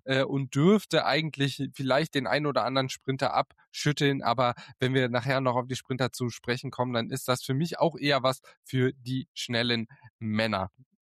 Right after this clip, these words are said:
Ähm, vor allem, weil's eben noch fünfundsiebzig Kilometer bis zum Ziel sind, um zur Not auch wieder ranzufahren. Was macht der Start in Bulgarien mit dir? Ähm, f-, denkst du, das ist eine gute, ein guter Auftakt oder ist es dir ein bisschen zu einfach und, äh,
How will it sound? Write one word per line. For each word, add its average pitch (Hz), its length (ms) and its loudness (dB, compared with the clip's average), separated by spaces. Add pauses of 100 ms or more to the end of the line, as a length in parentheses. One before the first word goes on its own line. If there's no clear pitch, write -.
(120)
Ähm, 117 300 0
vor - 180 0
allem, 117 220 0
weil's 110 240 0
eben 117 160 -4
noch 117 140 -2
fünfundsiebzig 123 560 -4
Kilometer 117 440 -2
bis 113 140 -6
zum 117 160 -8
Ziel 127 260 -2
sind, 117 200 -4
um 117 320 -8
zur - 180 -2
Not 139 320 0
auch - 180 -4
wieder 120 200 -2
ranzufahren. 117 640 0 (480)
Was 170 200 0
macht 170 280 2
der 175 160 4
Start 165 480 2
in 156 260 -4
Bulgarien 143 640 2
mit 139 200 -4
dir? 151 360 2
Ähm, 135 440 2 (260)
f-, 156 140 -4
denkst 151 320 0
du, 160 160 0
das 151 220 2
ist 156 120 -4
eine 147 140 0
gute, 196 460 6 (300)
ein 139 60 -4
guter 190 360 2
Auftakt 196 500 2
oder 151 300 4
ist 147 100 -2
es 160 160 -4
dir 147 160 2
ein 147 60 -2
bisschen 156 340 -4
zu 156 720 0
einfach 139 600 2
und, 131 420 -2
äh, 127 360 4